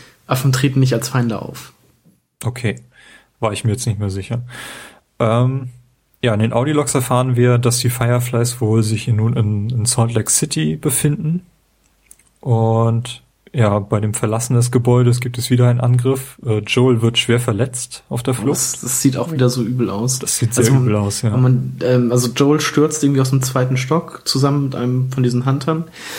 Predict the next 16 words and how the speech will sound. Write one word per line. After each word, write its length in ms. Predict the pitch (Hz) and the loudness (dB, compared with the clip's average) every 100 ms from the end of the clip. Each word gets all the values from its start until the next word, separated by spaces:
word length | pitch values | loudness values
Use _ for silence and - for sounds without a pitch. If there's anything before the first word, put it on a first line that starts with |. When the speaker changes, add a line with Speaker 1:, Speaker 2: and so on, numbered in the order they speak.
| - - | -10 -2
Speaker 1:
und 180 | 131 | 2
man 480 | 131 127 127 127 - - | 4 4 2 0 -6 -4
sieht 280 | 139 - | -4 0
halt, 400 | 139 127 127 - - - | 2 2 0 -4 -8 -4
ähm, 460 | 120 113 110 107 107 | -2 0 -2 -4 -4
er 80 | 113 | -6
stürzt 260 | - 135 131 | -2 0 0
auf 100 | 123 | 2
so 100 | 127 | 2
eine 80 | 123 | 2
Metallstange, 800 | 123 131 139 - 107 117 147 208 - - - - | 2 0 0 -2 -2 -2 -2 -4 -10 -20 -12 -6
die 60 | |
sich 220 | 117 113 | -4 -2
ihm 80 | 123 | 0
durch 160 | 120 127 | 0 0
den 220 | 120 | 0